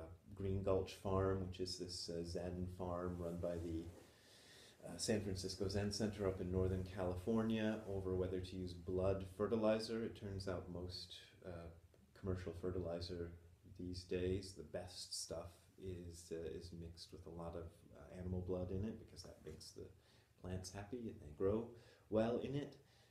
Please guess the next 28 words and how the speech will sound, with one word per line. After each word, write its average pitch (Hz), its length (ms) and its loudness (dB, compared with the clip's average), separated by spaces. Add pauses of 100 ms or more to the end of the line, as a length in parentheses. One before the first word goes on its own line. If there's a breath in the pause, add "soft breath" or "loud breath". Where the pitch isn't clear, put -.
(120)
Uh, 90 240 -2
so 90 400 0
there's 80 240 -2
that. 117 380 6 (360 loud breath)
So, 107 440 8 (1120)
um, 95 300 2 (280)
y-, 123 160 -8 (200)
y-, 120 180 -4 (160)
I, 117 180 -2
I - 20 4
don't 135 140 2
know 120 160 2
how 117 80 2
the 104 120 4
vegans 95 640 0
are 90 520 4
around 92 360 0
here, 95 340 4
but 95 120 -4
the 98 60 -4
vegans 98 600 2
in 90 320 -4
Southern 95 480 -2
California 92 640 0 (140)
are 80 80 -6
probably 92 300 -6
the 87 140 -6
most 90 320 -6